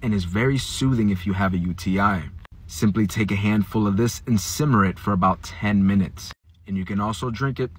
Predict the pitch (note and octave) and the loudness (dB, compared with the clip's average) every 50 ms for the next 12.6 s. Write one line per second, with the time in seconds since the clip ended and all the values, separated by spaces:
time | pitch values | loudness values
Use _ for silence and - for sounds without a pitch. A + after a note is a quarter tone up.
0 | - - - - B2+ B2+ C3 C3 - - - G2+ G#2 G#2 F2+ - - G#2+ F#2 F#2+ | -14 -12 -4 -2 0 0 0 -2 -4 -2 0 0 0 0 -2 -2 -2 -2 -2 -2
1 | - - - - - F#2 E2+ F#2+ F#2 F2+ F2 E2+ - F#2 F2+ F#2+ G2 G2+ G2 E2+ | -4 -10 -12 -8 -6 -4 -2 -2 -2 -2 -2 -2 -2 -2 0 0 0 0 -2 -4
2 | - - - - - - _ _ _ F#2 F#2 A#2 C3 C3 - C3+ - - - A2+ | -8 -14 -20 -20 -20 -20 _ _ _ -8 -4 -4 -4 -4 -6 -10 -8 -4 -4 -2
3 | G2+ - - A2+ G2 F2+ - - A#2 G#2+ G#2 G2 - - - C3 C3+ C3 B2 - | -2 0 -2 -2 -2 -4 -4 -2 0 0 0 0 -2 0 0 2 2 0 0 -2
4 | A2 G2+ F#2+ F#2 - - - A#2 A#2 A#2+ A2 G2 E2+ C#2+ - - - - G#2+ G#2 | -2 -2 -2 -2 -4 -6 -2 0 2 4 4 2 0 -2 -6 -8 -4 -2 0 2
5 | A#2+ B2 B2+ B2+ - - C3 A2+ A2 G#2+ G#2+ A2 A2 G#2+ F#2 F#2+ G2+ A2+ G2 - | 4 4 4 4 2 0 0 0 2 2 2 2 2 0 0 0 0 0 0 0
6 | G2 F2 - A2+ A2 F#2+ F#2 E2 C2 - - - - - - - - _ _ _ | -4 -2 0 0 2 2 2 2 0 -4 -10 -14 -16 -20 -20 -20 -20 _ _ _
7 | _ - G#2 G#2+ A2+ A#2 A2+ A2 A2+ A2 - - - G2+ - - - A#2+ A2 G#2+ | _ -12 -8 -6 -4 -4 -4 -4 -4 -6 -6 -6 -8 -8 -8 -10 -8 -4 -2 -2
8 | G#2 G2+ F#2+ E2 D#2 F2 F#2+ G#2 G#2+ G2+ - - - A2+ A2+ A2+ A2+ - - - | 0 0 -2 -2 -2 -2 -2 -2 -2 -4 -6 -6 -2 0 2 2 2 0 -2 -8
9 | - - - E2+ F2 F#2+ G#2 G#2+ G#2 F#2 F#2 G#2+ G#2+ G2+ F#2+ G2+ G#2 G#2 G#2 F#2+ | -10 -10 -8 -4 -2 0 0 0 0 0 0 0 0 2 2 2 2 2 2 0
10 | - - - - _ _ _ _ - G2+ - - A#2 A2 G#2 F#2 E2+ E2+ F#2 A#2+ | -2 -6 -10 -14 _ _ _ _ -20 -20 -12 -8 -6 -4 -4 -6 -6 -4 0 0
11 | C3 C3 B2 B2 A2+ A#2+ A#2+ A#2+ G#2+ F#2 G#2+ G#2+ G#2+ G2 - - - A2+ A2+ A2 | 2 2 2 0 0 0 0 0 0 0 0 0 0 -2 -4 -2 0 0 2 2
12 | G#2 G#2 G#2 F#2+ - A2 G#2+ G2+ - - A2 G#2 | 2 0 -2 -2 -2 -2 -2 0 0 0 0 -2